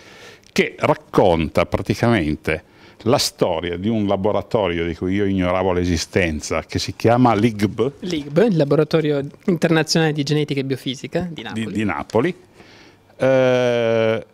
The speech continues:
Speaker 1: e attraverso le vicende della nascita e della morte di questo laboratorio, eh, venne poi a Torino il professor Ceppellini, Ruggero Ceppellini, che,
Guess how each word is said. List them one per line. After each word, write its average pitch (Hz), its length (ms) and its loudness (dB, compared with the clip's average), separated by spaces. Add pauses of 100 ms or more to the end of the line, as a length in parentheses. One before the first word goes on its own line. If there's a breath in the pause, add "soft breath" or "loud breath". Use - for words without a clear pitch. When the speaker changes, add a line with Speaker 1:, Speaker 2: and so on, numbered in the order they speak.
Speaker 1:
e 170 140 2
attraverso 190 500 2
le 143 80 2
vicende 110 600 2
della 101 260 4
nascita 127 440 0
e 190 40 0
della 110 180 4
morte 120 380 2
di 92 80 0
questo 107 220 0
laboratorio, 165 840 2 (760 loud breath)
eh, 120 300 0
venne 165 280 -2
poi 165 220 -2
a 92 40 -6
Torino 170 440 0
il 196 80 -2
professor 104 600 -2
Ceppellini, 127 600 2
Ruggero 98 360 2
Ceppellini, 117 680 2
che, 87 340 -2